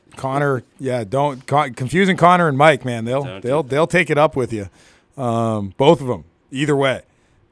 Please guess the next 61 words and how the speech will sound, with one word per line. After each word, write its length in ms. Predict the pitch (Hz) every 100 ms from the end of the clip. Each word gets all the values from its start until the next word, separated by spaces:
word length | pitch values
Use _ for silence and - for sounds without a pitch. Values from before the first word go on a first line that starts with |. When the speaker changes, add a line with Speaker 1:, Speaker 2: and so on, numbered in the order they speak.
| 120
Speaker 1:
And, 240 | 120 117
uh, 240 | 120 110 104
Connor, 320 | - 160 175
Speaker 2:
I 20 |
know 80 | 156
I 40 | -
Speaker 1:
Connor's 400 | 156 190 160 143
Speaker 2:
met 120 | 147
their 120 | 123
mom 340 | 107 113 120 110
last 240 | 95 -
season, 280 | 101 - 87
too, 180 | - 90
so 60 |
Speaker 1:
Yeah, 240 | 131 139 120
Speaker 2:
she 40 |
might 80 | 101
Speaker 1:
Karen. 240 | 135 139 113
Speaker 2:
take 40 |
it 40 | 85
up 40 |
with 120 | 85
me, 80 | 82
too, 160 | - 85
Karen, 400 | - 87 78 -
Speaker 1:
Uh, 120 | 120
Speaker 2:
right? 120 | 107
Speaker 1:
Karen's 400 | - 143 151 139
fantastic. 560 | 139 120 131 131 127 127
She's 220 | - 127
one 200 | 117 127
of 80 | 117
our 180 | 120 117
F 180 | 120 139
O 120 | 123
B 180 | 113 110
F, 300 | 113 - - _ _ -
uh, 380 | 113 107 101 104 _ -
soldiers. 520 | - 117 110 104 95
You 80 | 104
know, 140 | 104
she 160 | - 110
Speaker 2:
Mm. 60 |
Speaker 1:
does 160 | 113 107
so 180 | 123 117
much 180 | 113
work 240 | 107 120 107
for 200 | - 107
our 80 | 98
Friends 320 | - 120 113
of 160 | 113 98
group 300 | 101 98 -
to 80 |
make 180 | 110 107
the 80 | 87
season 340 | - 104 98
go, 200 | 92 95
Karen 340 | 90 110 110 104
and 80 | 98
Kevin 280 | 110 98
both. 340 | 90 101 90